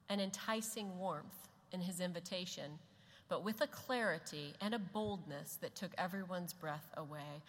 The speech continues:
The congregation's response was electric. The crowd was literally transformed by the bishop's challenge to power. From a cowering fear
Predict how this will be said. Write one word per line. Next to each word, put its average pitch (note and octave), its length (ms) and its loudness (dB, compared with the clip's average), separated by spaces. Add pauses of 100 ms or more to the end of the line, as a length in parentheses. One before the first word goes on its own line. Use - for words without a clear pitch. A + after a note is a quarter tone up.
(200)
The G3 80 0
congregation's F#3+ 1000 2
response C#3+ 800 0 (240)
was F3 220 -2
electric. D#3 580 -4 (680)
The F#3+ 100 0
crowd G3 440 8
was F3 200 -2
literally A3 540 4
transformed G#3 840 2
by F#3 160 8
the F3 80 2
bishop's G3+ 580 2
challenge E3 960 2
to - 140 0
power. D#3+ 640 -2 (720)
From G#3 160 2
a G3 60 4
cowering G#3+ 640 2
fear A3 680 2